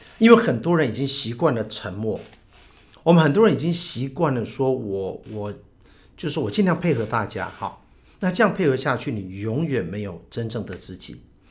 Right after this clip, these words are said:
所以要有界限的话，你就要很勇敢的说我要什么，我不要什么啊。其实呢，在疫情当中戴着口罩有一个好处哈，呃，就比较不会那么不好意思了哈。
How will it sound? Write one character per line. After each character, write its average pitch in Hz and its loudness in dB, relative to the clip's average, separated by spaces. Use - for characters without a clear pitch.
所 208 6
以 - 6
要 202 8
有 120 4
界 139 0
限 127 -2
的 104 -4
话， 104 -2
你 107 -8
就 131 -4
要 123 -2
很 113 -4
勇 110 -4
敢 117 2
的 107 -6
说 - -4
我 98 -8
要 120 -4
什 98 -8
么， 92 -10
我 90 -10
不 85 -16
要 90 -12
什 - -16
么 - -20
啊。 - -12
其 214 4
实 220 6
呢， 180 8
在 214 6
疫 208 8
情 160 0
当 160 0
中 165 -2
戴 160 0
着 135 2
口 113 -6
罩 127 0
有 113 -2
一 113 -6
个 123 -4
好 95 -6
处 131 -6
哈， 104 0
呃， 101 -4
就 147 -6
比 - -12
较 139 -2
不 - -10
会 143 4
那 131 2
么 127 -2
不 123 -4
好 107 -4
意 101 -6
思 95 -6
了 80 -12
哈。 - -10